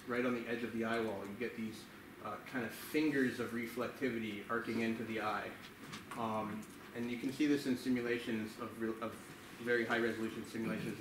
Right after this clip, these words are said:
as well. Um, and the plane flew into, they believe, this feature here, this little isolated, uh, reflectivity region kind of on the edge of the eye. Um, and then on the bottom, this is the vertical radial cross section.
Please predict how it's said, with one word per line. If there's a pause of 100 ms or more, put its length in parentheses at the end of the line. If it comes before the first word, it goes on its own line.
as
well. (840)
Um, (360)
and
the
plane
flew
into,
they
believe,
this
feature
here,
this
little
isolated, (220)
uh, (200)
reflectivity
region (260)
kind
of
on
the
edge
of
the
eye. (800)
Um,
and
then
on
the
bottom,
this
is
the
vertical (400)
radial
cross
section.